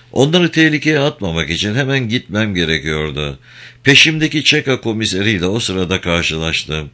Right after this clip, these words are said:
Çatışma çıktı. Adamlarından ikisini vurdum ve kaçmayı güçlükle başardım."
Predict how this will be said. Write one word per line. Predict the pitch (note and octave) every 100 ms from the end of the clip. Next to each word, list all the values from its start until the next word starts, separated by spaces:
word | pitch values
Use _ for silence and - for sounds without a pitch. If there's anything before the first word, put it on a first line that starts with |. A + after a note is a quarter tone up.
| _
Çatışma | - B2+ C3+ - G#2 A#2+
çıktı. | F#2 E2 - D#2+ D2+ - _ - - - -
Adamlarından | A#2 D3+ D#3+ D#3+ D#3 D3+ D#3
ikisini | D3 C3+ B2 G#2+ G2
vurdum | E2+ E2 D2 F#2+ F2+
ve | A2 -
kaçmayı | A#2+ A#2 - A#2 B2 F#2
güçlükle | G#2+ - G2+ A#2+ F#2+ E2
başardım." | E2 - D#2+ D#2 D2 D2+